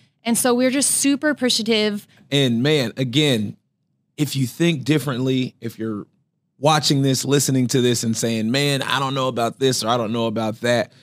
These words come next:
Speaker 2: Jesus is still Lord. At the end of the day, we're
Speaker 1: Mm-hmm.
Speaker 2: on the same team,
Speaker 1: Yeah.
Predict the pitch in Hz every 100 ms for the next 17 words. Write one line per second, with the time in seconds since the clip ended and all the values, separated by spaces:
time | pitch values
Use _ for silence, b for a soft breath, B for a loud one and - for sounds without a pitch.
0 | b b _ _ 120 170 151 156 131 117
1 | - 123 120 110 107 104 92 - _ 123
2 | 147 143 156 147 131 117 117 110 117 127
3 | 127 117 120 117 107 123 117 110 104 104